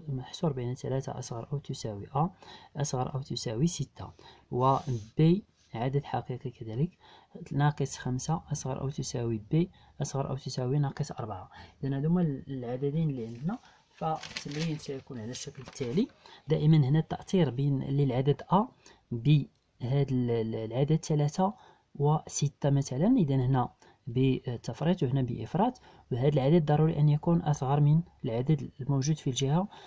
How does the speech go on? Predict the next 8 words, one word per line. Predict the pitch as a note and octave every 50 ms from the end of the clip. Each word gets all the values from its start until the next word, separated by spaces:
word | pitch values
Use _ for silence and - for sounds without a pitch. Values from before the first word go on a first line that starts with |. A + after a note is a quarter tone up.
| - - _ -
اليمنى. | D#3+ D#3 D3+ C3+ A#2 G#2 G2 - - - - - - - _ -
إذن | D3 C#3+ F#3 G3 F#3 F3 D3 C3+ C3+ C#3+ C#3+ D3
نضع | F#3 G#3+ F#3+ F3+ C#3+
التمرين | D#3 D#3 - - C#3+ C3+ B2+ C3+ D#3+ E3+ D#3
مثلًا | C#3+ D3 - B2 A#2 A2+
على | A2+ B2 B2+
هذا | A#2+
الشكل، | - - - A#3 B3+ -